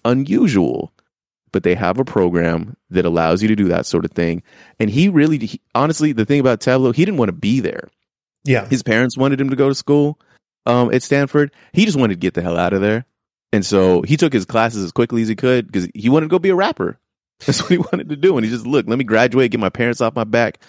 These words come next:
Speaker 1: You know, I'm my own man." It, that's what he was trying to do.
Speaker 2: That's,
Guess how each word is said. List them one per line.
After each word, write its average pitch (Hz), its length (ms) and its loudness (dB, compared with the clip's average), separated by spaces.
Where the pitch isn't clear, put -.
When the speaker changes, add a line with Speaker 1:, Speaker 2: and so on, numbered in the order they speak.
Speaker 1:
You 104 120 0
know, 92 100 2
I'm 98 140 -2
my 107 120 0
own 107 200 0
man." 113 380 0
It, 123 140 0
that's 127 180 0
what 185 80 0
he 151 40 4
was 135 80 -2
trying 123 160 0
to 107 80 -4
do. 104 160 -2
Speaker 2:
That's, 170 220 -2